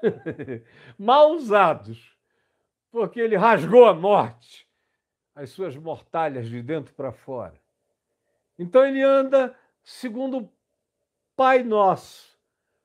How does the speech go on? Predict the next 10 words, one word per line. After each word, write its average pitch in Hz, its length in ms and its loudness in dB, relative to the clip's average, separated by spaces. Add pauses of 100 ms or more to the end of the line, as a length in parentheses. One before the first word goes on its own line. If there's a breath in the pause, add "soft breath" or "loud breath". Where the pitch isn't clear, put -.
(500)
conforme 240 580 -2
o 233 100 -6
pão 254 1400 2
nosso 156 580 -6
de 120 140 -16
cada 123 380 -8
dia, 98 580 -18
conforme 208 560 -8
o 214 60 -4
maná, 196 680 -6